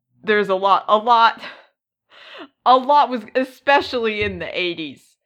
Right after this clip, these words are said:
there was a lot to unpack with all of that. Um, but it's also comic books that tend to, um, have, like, kind of a straightforward morality when it comes to those kinds of things.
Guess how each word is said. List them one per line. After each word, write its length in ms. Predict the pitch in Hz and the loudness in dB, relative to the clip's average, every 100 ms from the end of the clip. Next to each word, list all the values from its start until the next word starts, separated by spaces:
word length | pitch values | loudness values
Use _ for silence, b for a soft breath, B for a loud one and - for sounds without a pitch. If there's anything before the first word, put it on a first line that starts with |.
| _ _ | _ _
there 160 | - 190 | 0 0
was 140 | 180 | 0
a 40 | 170 | -2
lot 320 | 165 143 - _ _ - - | 0 0 -2 _ _ -20 -8
to 220 | 233 180 | -4 -2
unpack 520 | 160 254 143 - - - _ _ _ - | -2 -2 -2 -4 -16 -20 _ _ _ -6
with 180 | 214 | -2
all 220 | 160 160 156 | 0 0 0
of 80 | |
that. 240 | 156 120 - _ _ _ _ - | -2 -4 -4 _ _ _ _ -2
Um, 600 | 175 160 147 139 131 - _ _ _ _ | 2 2 0 -4 -14 -18 _ _ _ _
but 580 | 247 226 202 160 - - _ _ _ _ - | -6 2 2 2 -4 -20 _ _ _ _ -10
it's 160 | 214 | -2
also 320 | 226 190 190 | 0 0 -2
comic 420 | 185 - 208 185 - | -2 2 2 2 -8
books 300 | 175 - - | -10 -10 -8
that 220 | 185 - | -8 -6
tend 400 | - 156 156 151 | -8 -8 -10 -14
to, 480 | - 170 156 147 139 - | -6 -4 -4 -8 -10 -4
um, 560 | 147 139 131 127 160 - _ _ _ - | -2 -2 -6 -12 -20 -20 _ _ _ -10
have, 340 | - 196 185 | 2 4 4
like, 240 | 175 160 - | 0 -8 -8
kind 300 | 208 185 185 | -6 -4 -4
of 140 | 156 | -8
a 60 | 165 | -12
straightforward 920 | - 190 180 - - 175 180 180 170 | -10 -6 -6 -6 -6 -2 -2 -4 -8
morality 560 | 165 160 165 185 190 | -4 -2 0 0 -4
when 120 | 185 190 | -6 -8
it 100 | 190 | -6
comes 260 | 196 185 | -8 -8
to 60 | 226 | -10
those 240 | 185 185 | -8 -8
kinds 320 | 226 180 180 180 | -6 -6 -6 -10
of 100 | 208 | -8
things. 480 | 202 196 196 202 | -6 -6 -8 -14